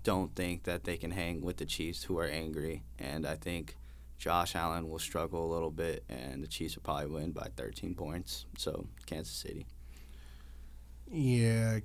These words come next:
Speaker 2: mm, you know, when, you know, like, Bama's like, "Roll Tide," well, roll Kansas City. They are upset. I would be upset if I lost to the Raiders too. Um, <laughs> um,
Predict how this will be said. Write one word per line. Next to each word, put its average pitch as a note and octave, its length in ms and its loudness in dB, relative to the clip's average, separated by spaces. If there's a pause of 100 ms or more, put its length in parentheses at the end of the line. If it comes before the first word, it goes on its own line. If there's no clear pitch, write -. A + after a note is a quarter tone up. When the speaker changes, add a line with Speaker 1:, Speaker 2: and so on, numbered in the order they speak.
(320)
Speaker 2:
mm, B2 320 4
you A#2+ 80 8
know, A#2+ 160 8
when, A2+ 440 8 (160)
you G#2+ 80 0
know, G#2 180 2
like, A2+ 200 -4
Bama's G#2 440 6
like, G#2 140 2
"Roll G#2 220 6
Tide," G#2 380 4
well, G2+ 240 2
roll A2+ 260 6
Kansas G#2 400 2
City. A2+ 280 -2 (160)
They A#2 180 2
are F#2 320 -4 (140)
upset. D#3+ 720 0 (240)
I B2 160 2
would A#2+ 180 6
be A#2+ 80 6
upset - 300 2
if A2+ 100 0
I B2 60 4
lost B2 280 2
to - 60 2
the B2 80 2
Raiders A#2 260 6
too. E3 220 4 (380)
Um, A#2 440 4 (360)
<laughs> - 100 8 (1080)
um, G2+ 440 8